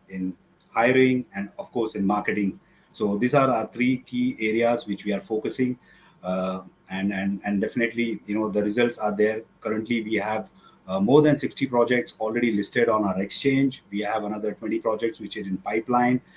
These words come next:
Uh, another target milestone is going to be hundred projects, and the next would be six hundred projects by, by end of this quarter. Okay, uh, sorry, quarter three. So that is what, uh, our roadmap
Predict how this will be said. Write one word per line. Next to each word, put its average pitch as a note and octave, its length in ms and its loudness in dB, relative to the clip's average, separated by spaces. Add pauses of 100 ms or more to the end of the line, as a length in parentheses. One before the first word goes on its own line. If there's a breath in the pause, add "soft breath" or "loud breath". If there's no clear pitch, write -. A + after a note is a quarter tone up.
(280 soft breath)
Uh, G2 180 0 (100)
another C3 360 2
target A#2+ 360 2
milestone A2+ 460 0
is G#2+ 100 0
going A2+ 180 2
to G#2 80 0
be G#2 100 0
hundred A2+ 380 -2
projects, B2 640 0
and G2 300 0 (100)
the G2+ 80 -6
next A#2 340 0
would A2+ 160 -6
be A#2+ 100 0
six - 240 -6
hundred G#2+ 300 -4
projects G#2+ 460 0 (300 soft breath)
by, G#2 220 2
by G#2 240 -4
end G#2 140 2
of G#2 120 2
this G#2 160 -2
quarter. F#2 420 -2 (240)
Okay, G2 360 -8
uh, G2 180 0
sorry, G2+ 280 -4
quarter A2 260 0
three. B2+ 320 2 (380 soft breath)
So G2+ 420 0
that C3 140 6
is C#3 140 4
what, B2+ 280 4 (100)
uh, G2+ 340 2
our G#2 140 2
roadmap A#2 440 4